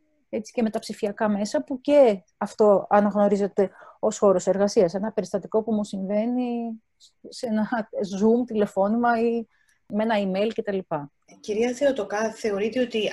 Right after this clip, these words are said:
Speaker 2: θα πρέπει από το σχολείο, τα παιδιά από το δημοτικό, ενδεχομένως ακόμη και από το νηπιαγωγείο, να διδάσκονται με κάποιο τρόπο τι σημαίνει σεξουαλική παρενόχληση,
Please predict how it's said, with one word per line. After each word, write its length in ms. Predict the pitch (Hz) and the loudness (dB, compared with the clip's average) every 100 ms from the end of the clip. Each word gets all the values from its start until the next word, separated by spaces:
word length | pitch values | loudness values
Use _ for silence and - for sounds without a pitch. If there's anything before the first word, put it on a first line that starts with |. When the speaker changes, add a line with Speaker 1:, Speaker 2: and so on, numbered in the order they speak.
| - | -6
Speaker 2:
θα 140 | 208 | -10
πρέπει 420 | 202 196 214 247 | -4 -2 -2 0
από 240 | 240 226 202 | 0 -2 -8
το 340 | 202 185 170 165 | -4 -2 0 -2
σχολείο, 680 | - 196 175 185 220 202 | -4 -4 -2 0 0 0
τα 120 | 190 185 | -2 -6
παιδιά 320 | 180 180 190 | -6 -4 -4
από 180 | 202 214 | -4 -8
το 300 | 202 185 175 | -4 -4 -4
δημοτικό, 640 | 196 185 175 - 208 214 | -4 -4 -8 -8 -2 -2
ενδεχομένως 600 | 196 185 185 175 214 208 | -2 -4 -6 -6 -4 -6
ακόμη 300 | 190 208 214 | -6 -6 -6
και 100 | 208 | -6
από 200 | 196 190 | -8 -8
το 440 | 190 180 175 160 - | -6 -4 -2 -4 -4
νηπιαγωγείο, 880 | 196 190 196 175 175 170 190 180 175 | -6 -4 -6 -4 -4 -4 -2 -2 -2
να 280 | 185 180 170 | -4 -4 -4
διδάσκονται 800 | 185 180 185 190 - 180 175 | -4 -2 -2 -4 -6 -8 -6
με 100 | 180 | -6
κάποιο 360 | 175 175 175 175 | -6 -8 -10 -12
τρόπο 580 | 175 170 170 - 160 165 _ _ _ _ _ | -4 -2 -2 -4 -10 -10 _ _ _ _ _
τι 140 | - 202 | -6 -6
σημαίνει 440 | 202 196 180 185 | -2 -2 -2 -4
σεξουαλική 580 | 180 196 196 175 170 190 | -8 -10 -8 -8 -6 -8
παρενόχληση, 1040 | 180 170 170 165 175 180 170 - 165 156 | -6 -4 -2 -2 -4 -8 -8 -6 -6 -8